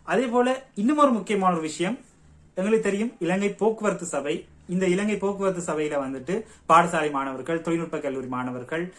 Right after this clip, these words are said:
பல்கலைக்கழக மாணவர்கள் என்று சொல்லி இந்த பருவகால சீட்டுகள், சீசன் டிக்கெட் அப்படின்னு சொல்லுவாங்க,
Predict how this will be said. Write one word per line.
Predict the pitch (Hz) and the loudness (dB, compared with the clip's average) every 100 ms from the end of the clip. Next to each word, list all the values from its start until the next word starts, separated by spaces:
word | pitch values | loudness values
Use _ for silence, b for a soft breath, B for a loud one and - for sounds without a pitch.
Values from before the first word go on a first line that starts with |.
| B | B
பல்கலைக்கழக | 175 180 190 170 160 143 | 0 2 2 2 0 0
மாணவர்கள் | 139 139 135 131 | -2 -2 -4 -8
என்று | 131 123 | -8 -8
சொல்லி | 131 156 302 - B B - | -4 -2 -4 -6 B B -2
இந்த | 185 | 0
பருவகால | 175 190 247 240 208 185 | 4 4 4 4 4 4
சீட்டுகள், | 185 165 127 123 | 0 -2 -4 -8
சீசன் | - 208 190 185 | -6 -4 -2 -4
டிக்கெட் | 165 170 | -2 -2
அப்படின்னு | 139 147 175 | -2 -4 -6
சொல்லுவாங்க, | 160 127 120 123 | -4 -4 -4 -2